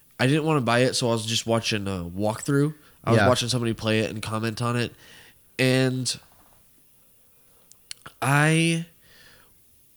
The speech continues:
Speaker 1: was more interested in what the guy had to say about the game rather than the game itself.
Speaker 2: Yeah,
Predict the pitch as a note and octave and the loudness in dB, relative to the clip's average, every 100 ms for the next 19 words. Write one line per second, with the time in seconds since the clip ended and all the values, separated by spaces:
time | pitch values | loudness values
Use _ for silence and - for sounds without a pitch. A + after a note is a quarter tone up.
0 | _ _ _ G2+ C2+ - B2 B2 B2 C3+ | _ _ _ -20 -20 -10 -4 -2 0 0
1 | C3 - - C3 A2+ G#2+ F#2 E2+ G#2 A2 | 0 -2 -4 -2 -2 -4 -6 -2 0 0
2 | A2+ G#2+ G#2+ - A2+ A2 - G2+ A2+ G#2+ | -2 -4 -2 0 0 0 -2 -6 -6 -6
3 | A2 A2+ G#2+ G2+ G2+ F#2 F#2 F#2 F#2+ E2 | -4 -4 -4 -4 -6 -8 -12 -8 -8 -8
4 | - - G2+ A2+ - G2 G#2 F2+ | -4 -4 -2 -6 -8 -2 2 2